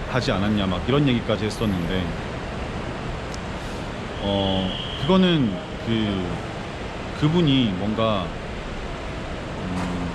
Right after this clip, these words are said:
속에 화가 많으신 분 같아요. 막 길 가다가 계속 빵빵거리고 난폭하게 운전하고 뭐 막 끼어들게 하다가 마음에 안 들면 내려서 막 싸우려고 그러고 그 같은 버스에 그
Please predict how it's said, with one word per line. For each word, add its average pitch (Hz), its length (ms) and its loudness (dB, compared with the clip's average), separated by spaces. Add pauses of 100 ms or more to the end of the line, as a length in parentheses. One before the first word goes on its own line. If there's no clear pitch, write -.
(640)
속에 160 240 2
화가 190 340 2
많으신 104 400 0
분 95 120 0
같아요. - 440 -4
막 - 160 -2
길 131 140 4
가다가 123 480 4 (540)
계속 160 300 6
빵빵거리고 131 800 2 (200)
난폭하게 156 460 2
운전하고 110 640 2 (920)
뭐 90 460 -2 (200)
막 - 140 -8
끼어들게 190 440 6
하다가 143 340 2
마음에 120 300 2
안 104 160 2
들면 117 300 2
내려서 127 320 2
막 101 160 -2
싸우려고 190 460 2
그러고 95 420 -2 (1900)
그 180 280 8 (240)
같은 190 300 2
버스에 156 760 2 (100)
그 110 500 2